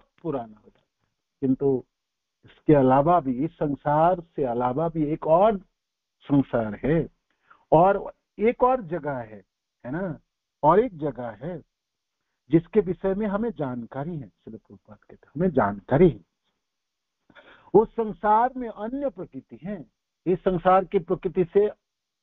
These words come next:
प्रकृति जैसा नहीं है, उस संसार की प्रकृति अन्य है जो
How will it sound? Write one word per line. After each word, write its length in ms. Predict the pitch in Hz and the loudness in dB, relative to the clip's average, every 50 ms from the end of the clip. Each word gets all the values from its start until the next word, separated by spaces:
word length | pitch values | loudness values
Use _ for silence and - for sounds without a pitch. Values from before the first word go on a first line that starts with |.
| _ _ _ _ _ _ _ _ _ - | _ _ _ _ _ _ _ _ _ -4
प्रकृति 360 | 170 156 - 190 - 190 180 | -4 0 0 0 0 2 2
जैसा 320 | 165 180 165 - - 165 | 2 2 2 2 0 0
नहीं 200 | 165 185 202 208 | 0 2 2 2
है, 80 | 190 143 | 4 4
उस 180 | 139 165 170 | 2 2 0
संसार 480 | - - 185 170 160 - 170 165 165 156 | 0 0 -2 0 2 2 2 2 2 2
की 140 | - - 190 | -2 -8 -10
प्रकृति 480 | - - 156 - - 156 - - 233 | -8 -8 -10 -8 -10 -14 -12 -10 -10
अन्य 400 | - - 165 180 196 208 185 165 | -6 -4 -2 -2 0 0 0 -2
है 180 | 135 113 107 95 _ _ _ _ _ _ _ _ _ _ _ _ _ _ _ _ _ _ _ _ _ _ _ _ _ _ - | -4 -4 -8 -14 _ _ _ _ _ _ _ _ _ _ _ _ _ _ _ _ _ _ _ _ _ _ _ _ _ _ 0
जो 300 | 127 170 180 175 170 - | 2 4 4 4 0 -4